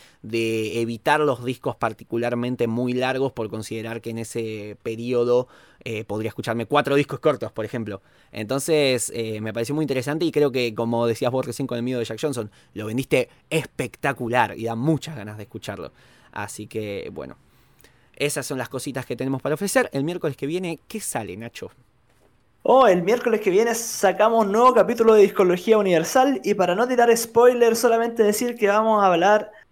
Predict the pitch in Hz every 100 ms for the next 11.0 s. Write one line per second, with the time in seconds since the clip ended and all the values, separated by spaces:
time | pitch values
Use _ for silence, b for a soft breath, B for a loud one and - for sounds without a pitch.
0 | B - 180 196 180 180 175 180 175 -
1 | 202 196 196 - 180 175 175 196 226 220
2 | 190 208 233 - 208 220 208 - 175 180
3 | 180 180 180 B B _ - 226 240 240
4 | - 185 190 185 277 302 - 202 185 226
5 | - _ 185 180 180 - 233 226 240 -
6 | _ _ _ _ _ - 165 170 160 233
7 | 214 - 175 180 170 160 170 190 196 185
8 | - 170 196 196 190 180 170 165 - 156
9 | 170 165 156 - - 247 247 233 214 214
10 | 220 - - 175 175 180 170 214 233 -